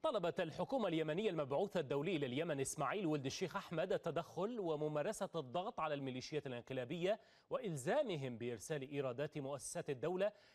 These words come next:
إلى البنك المركزي الرئيسي ومقره عدن، كي تتمكن الحكومة من الإيفاء بالالتزامات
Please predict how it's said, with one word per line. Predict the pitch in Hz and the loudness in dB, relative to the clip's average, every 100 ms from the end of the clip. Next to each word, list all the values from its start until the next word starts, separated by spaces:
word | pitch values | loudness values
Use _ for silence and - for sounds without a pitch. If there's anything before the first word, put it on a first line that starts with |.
| - | -4
إلى | 190 | 0
البنك | 180 151 262 247 214 | 0 0 -2 -2 -2
المركزي | 175 160 - 151 170 175 | 0 -2 0 -2 0 0
الرئيسي | 143 170 - 208 254 | 0 -2 -4 -4 0
ومقره | 196 170 - 262 220 165 139 | 0 0 0 -2 0 2 2
عدن، | 180 139 95 87 - - - | 2 0 -6 -12 -20 -20 -4
كي | 165 | -2
تتمكن | 151 143 139 - 139 | 0 -2 -2 -2 -2
الحكومة | 117 - - 151 147 240 | -2 -6 -4 -2 0 0
من | 180 139 | 0 -2
الإيفاء | 131 156 - 160 220 | -2 -6 -4 -2 0
بالالتزامات | 165 135 170 143 147 123 135 135 214 | -2 -4 -4 -6 -4 -2 -2 0 -2